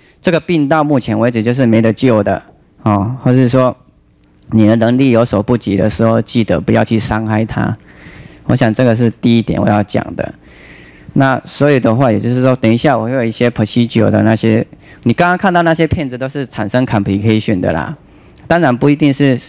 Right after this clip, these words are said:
intern 做的啦，很多是住院医师做的啦。但是 intern 还是有机会，所以要跟各位讲，不要去伤害病人。那第二个观念要跟各位讲的就是说，你要先爱自己，才有办法爱别人。我的意思是说，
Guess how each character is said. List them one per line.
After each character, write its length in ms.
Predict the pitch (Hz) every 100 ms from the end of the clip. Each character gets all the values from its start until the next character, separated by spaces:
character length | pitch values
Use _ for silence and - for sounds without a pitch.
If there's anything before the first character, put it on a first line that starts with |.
| -
intern 340 | 135 131 120 107
做 220 | 123 104
的 120 | 101
啦， 100 | 92
很 160 | 98 101
多 100 | 120
是 120 | 131
住 180 | - 120
院 100 | 117
医 80 |
师 160 | 113 113
做 260 | 101 117 117
的 100 | -
啦。 180 | - - - - - -
但 160 | - 131
是 180 | 131 - - _ _
intern 260 | 135 135 113
还 100 | 110
是 120 | 123
有 100 | 95
机 240 | - 107
会， 160 | 107 101
所 120 | 117
以 40 |
要 100 | 113
跟 180 | 113 113
各 120 | 107
位 100 | 110
讲， 260 | 101 - - - -
不 60 | 117
要 100 | 120
去 160 | 127
伤 200 | 110 117
害 160 | 117 110
病 200 | - 113
人。 200 | - 57 - - - - -
那 160 | - 143
第 220 | - 160
二 60 |
个 120 | 143 123
观 200 | 135 139
念 140 | 139
要 160 | 123 123 -
跟 140 | 127 123
各 80 |
位 100 | 127
讲 200 | 113 117
的 120 | 110 113
就 140 | 113
是 160 | 110 117
说， 260 | - 110 110 _ - _ _
你 100 | 110
要 100 | 127
先 220 | 135 135 -
爱 180 | - 120
自 220 | - 123
己， 200 | - 85
才 140 | -
有 100 | 113
办 200 | 107 113
法 80 | 101
爱 200 | 101 113 101
别 320 | 101 101 101
人。 120 | 101
我 100 | 110
的 100 | 107
意 120 | 123 127
思 100 | 123
是 160 | 117
说， 240 | 107 110